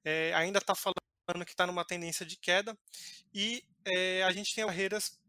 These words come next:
pra, pro ativo poder mostrar alguma reversão de curto prazo. Então, eu diria que aqui perto dos trinta reais seria um primeiro objetivo, é, mostrando essa força de compra. Porém, a gente tem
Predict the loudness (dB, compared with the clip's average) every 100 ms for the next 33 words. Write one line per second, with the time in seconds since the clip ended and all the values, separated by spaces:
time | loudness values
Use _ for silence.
0 | -6 -2 0 0 0 -2 -4 -4 -6 -8
1 | -6 -2 0 -2 -2 -4 -2 -2 -2 -4
2 | -2 -2 -2 0 0 -2 -6 -10 -14 -14
3 | -4 -2 -2 -4 -8 -8 -8 _ -20 -20
4 | _ _ _ _ -10 -8 -4 -2 -2 -2
5 | -4 -6 -4 0 0 -2 -8 -6 -6 -4
6 | -2 0 0 0 -2 0 -2 -4 -6 -10
7 | -8 -6 -6 -6 -6 -6 -4 -4 -4 -6
8 | -12 -20 _ _ _ -10 -6 -6 -6 -6
9 | -6 -4 -6 -6 -8 -6 -10 -10 -10 -8
10 | -10 -10 -12 -20 -20 -20 _ -6 0 2
11 | 2 0 0 0 0 -4 -4 -2 0 -2